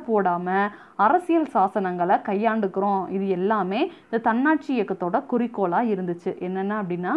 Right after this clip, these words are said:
பிரிட்டிஷ் பேரரசுக்குள்ளேயே தன்னாட்சியா இருக்கிறது, எங்களுக்குன்னு தன்னாட்சிக்கான அந்த தகுதி இருக்கணும், அதே மாதிரி எங்களோட இலக்குகளை அடையிறதுக்கு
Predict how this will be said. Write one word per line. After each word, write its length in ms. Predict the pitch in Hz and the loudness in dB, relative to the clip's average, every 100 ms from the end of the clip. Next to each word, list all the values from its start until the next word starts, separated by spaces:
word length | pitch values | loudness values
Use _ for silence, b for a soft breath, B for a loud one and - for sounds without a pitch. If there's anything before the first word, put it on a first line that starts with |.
| 339 - _ _ _ _ _ 214 202 | -2 -8 _ _ _ _ _ -10 -4
பிரிட்டிஷ் 460 | 233 233 302 302 - | -4 -2 -2 0 0
பேரரசுக்குள்ளேயே 680 | 208 220 214 208 196 220 | 2 2 0 -2 0 0
தன்னாட்சியா 540 | 302 202 196 196 - 208 | 0 -2 -2 -4 -2 0
இருக்கிறது, 600 | 208 185 180 175 233 339 B B - | 0 0 -2 2 2 0 B B -2
எங்களுக்குன்னு 560 | 226 277 311 254 311 | 2 4 4 4 2
தன்னாட்சிக்கான 680 | 277 196 226 269 269 269 226 | 2 0 0 0 -2 -2 0
அந்த 200 | 240 226 | 0 -2
தகுதி 480 | 180 170 233 233 208 | -2 -4 -2 0 0
இருக்கணும், 380 | 180 185 214 339 339 B | 0 0 2 2 0 B
அதே 260 | - 208 339 | 0 2 4
மாதிரி 360 | 330 202 254 226 | 4 4 2 0
எங்களோட 380 | 190 202 269 | 2 2 4
இலக்குகளை 600 | 330 208 233 277 277 240 185 | 2 2 0 0 0 2 2
அடையிறதுக்கு 880 | 165 185 226 196 165 - 190 196 | 0 0 0 0 -2 0 2 2